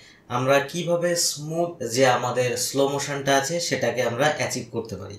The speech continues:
তো সবার প্রথমে কি করব, আমরা InShot mobile video editing অ্যাপটাকে open করে নেব,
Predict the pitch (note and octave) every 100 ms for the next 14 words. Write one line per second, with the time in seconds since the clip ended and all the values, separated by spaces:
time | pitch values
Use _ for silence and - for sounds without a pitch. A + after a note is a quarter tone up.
0 | - D3+ - C#3+ E3 D#3 D3+ D#3 D#3+ D#3
1 | D3 D#3 C#3+ C#3 - B2 A#2+ B2 A#2+ C#3+
2 | D3 - D#3+ D#3 C3 A#2+ C3 B2+ A#2+ A#2
3 | B2+ A#2+ A2+ B2+ A2 A#2+ A2+ - A#2+ A#2
4 | A#2 B2+ - B2 B2 B2